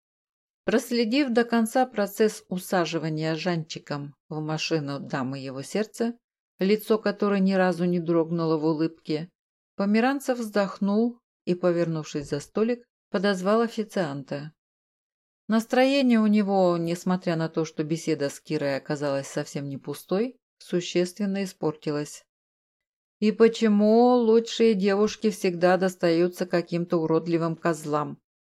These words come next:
спросил он у официанта, подошедшего за расчетом. "Прошу прощения", встревоженно изогнулся тот,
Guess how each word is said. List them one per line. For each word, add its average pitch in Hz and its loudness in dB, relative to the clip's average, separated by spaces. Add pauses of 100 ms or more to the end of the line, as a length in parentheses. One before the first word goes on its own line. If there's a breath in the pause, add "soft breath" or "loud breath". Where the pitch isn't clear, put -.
(600)
спросил 185 -2
он 175 0
у 165 -2
официанта, 202 -4
подошедшего 160 -2
за 151 -2
расчетом. 151 -6 (720)
"Прошу 180 -4
прощения", 214 0 (520)
встревоженно 156 -4
изогнулся 147 -6
тот, 202 -4